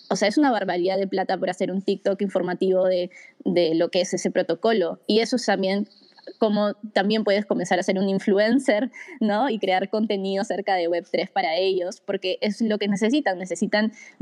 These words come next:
eh, más adopción, ¿no? Masivo sobre, sobre web tres. Entonces quieren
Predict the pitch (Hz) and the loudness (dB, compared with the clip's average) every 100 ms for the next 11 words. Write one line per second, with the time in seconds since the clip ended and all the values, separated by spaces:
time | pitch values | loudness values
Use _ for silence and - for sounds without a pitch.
0 | - - 190 180 170 165 190 - 226 202 | -6 0 2 2 0 0 0 2 2 2
1 | 196 - 247 214 214 269 - 170 180 262 | 0 0 2 2 0 -2 -2 -2 -2 -4
2 | - - 190 - 254 240 190 202 226 196 | -6 -4 -4 0 2 4 2 0 0 2
3 | 175 180 - - - _ _ - - 196 | 2 0 -4 -18 -20 _ _ -10 -2 0
4 | 180 170 165 165 190 190 - 190 180 233 | 2 2 0 0 0 0 0 2 2 0
5 | - - 185 185 185 196 - 190 185 185 | -8 -6 -4 -2 -2 -4 0 2 2 2
6 | 185 | 0